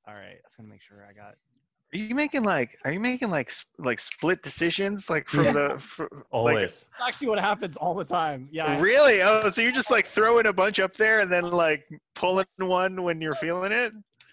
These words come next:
Speaker 1: do one, you know, I do the two one switch a lot, actually.
Speaker 2: Oh, okay.
Speaker 1: Um, so
Speaker 3: Lonnie
Speaker 1: I've got,
Speaker 3: Lewis.
Speaker 1: uh, this one's actually a, uh, uh, a Monty Python production. I got Monty
Speaker 3: Mm.
Speaker 1: Python,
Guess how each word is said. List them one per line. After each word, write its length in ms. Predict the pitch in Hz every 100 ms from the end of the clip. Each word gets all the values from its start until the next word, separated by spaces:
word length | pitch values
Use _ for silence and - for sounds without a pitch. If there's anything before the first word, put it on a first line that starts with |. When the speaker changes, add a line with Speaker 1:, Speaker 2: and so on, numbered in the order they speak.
| -
Speaker 1:
do 140 | 254 247
one, 380 | 233 240 240 233
you 180 | 190 180
know, 400 | 156 143 143 135 -
I 80 | 175
do 100 | 220
the 140 | 208
two 260 | - 202 185
one 420 | 160 160 143 135 _ _
switch 460 | - 135 139 135
a 40 | 110
lot, 400 | 107 107 104 - _
actually. 340 | 113 107 120 110
Speaker 2:
Oh, 140 | 120 139
okay. 440 | - 117 131 139 _ _ -
Speaker 1:
Um, 380 | 135 131 127 107
so 60 | 107
Speaker 3:
Lonnie 60 | 107
Speaker 1:
I've 100 | 104
got, 100 | 110
Speaker 3:
Lewis. 280 | 117 101 _ _ _ _ _ _
Speaker 1:
uh, 160 | 147 143
this 140 | 151 262
one's 140 | 233
actually 440 | - - 220 175 147
a, 580 | 139 139 131 127 123 123 117
uh, 460 | 120 117 110 110 104 98 _ _ _ _ _ 123
uh, 280 | 117 113 113 127
a 40 |
Monty 260 | 143 165 - -
Python 640 | 208 - 123 101 104 110 _ -
production. 720 | 123 104 - 123 113 113 139 _
I 20 |
got 160 | 127 131
Monty 260 | 139 170 196
Speaker 3:
Mm. 100 | 113
Speaker 1:
Python, 580 | - - 175 170 165